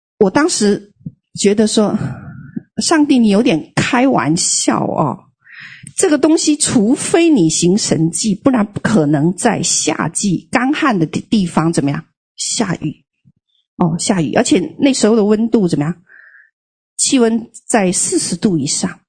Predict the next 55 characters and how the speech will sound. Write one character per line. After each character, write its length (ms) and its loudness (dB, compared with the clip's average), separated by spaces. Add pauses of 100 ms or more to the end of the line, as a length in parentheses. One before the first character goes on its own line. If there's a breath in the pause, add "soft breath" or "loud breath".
(200)
四 180 -2
十 140 -2
度 160 -2
以 60 -4
上。 220 -8 (880 loud breath)
所 140 0
以 60 4
后 140 2
来， 180 2
<coughs> 1400 -4
呃， 360 2 (120)
我 100 4
们 160 4
很 100 2
多 120 4
人 100 2
听 240 2
过 140 2
这 100 0
个 80 4
见 320 0
证 240 2
哦， 220 0
我 80 2
们 280 2 (400)
到 160 2
了 140 2
以 160 0
利 140 2
亚 160 2
山 360 0
脚 240 2
以 140 0
后， 220 0
我 100 2
们 220 -2
当 200 0
时 240 0
真 220 2
的 80 4
面 200 2
临 120 4
很 300 -2
多 180 2
的 80 2
挑 320 -6
战， 220 -4 (260)
除 220 2
了 180 0 (560 loud breath)
高 200 2
温， 360 0
还 180 2
有 140 4
什 100 0
么？ 160 0